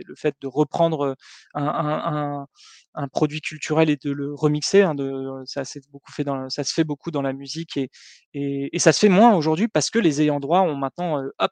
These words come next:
verrouillé le truc et maintenant YouTube, par exemple, détecte, euh, automatiquement, euh, les, les musiques que vous reprenez et donc, euh, verrouille vos vidéos. Euh, voilà, ce qui, ce qui, ce qui change totalement, euh, cette pop culture que moi j'estime être en perte de vitesse.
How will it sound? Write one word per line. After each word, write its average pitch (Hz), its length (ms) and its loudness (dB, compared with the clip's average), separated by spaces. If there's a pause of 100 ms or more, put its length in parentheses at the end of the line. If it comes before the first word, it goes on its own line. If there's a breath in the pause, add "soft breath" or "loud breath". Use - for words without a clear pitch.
verrouillé 165 460 0
le 147 60 -14
truc - 280 -6
et 139 160 0
maintenant 139 300 -8
YouTube, 165 360 -8
par 127 160 -8
exemple, 151 240 -10
détecte, 143 440 -4
euh, 135 100 -2 (380 loud breath)
automatiquement, 160 840 -2
euh, 131 200 -4
les, 131 580 -8
les 139 120 -10
musiques 147 320 -6
que 151 80 -2
vous 139 160 -4
reprenez 147 600 -2
et 143 60 0
donc, 156 280 -8
euh, 139 80 -4
verrouille 147 420 -2
vos 143 120 0
vidéos. 143 440 0 (440 loud breath)
Euh, 143 400 -2
voilà, 160 180 6
ce - 120 0
qui, 170 160 -10
ce - 80 -4
qui, 160 260 -10
ce - 80 -2
qui 156 220 -6
change 190 400 2
totalement, 151 560 -2
euh, 135 60 -4 (300 loud breath)
cette - 220 -2
pop 151 180 -2
culture 185 420 -4
que 143 380 -2
moi 147 200 -4
j'estime 147 380 -6
être 147 180 -6
en 143 80 -6
perte 143 260 -10
de 143 120 -10
vitesse. - 460 -2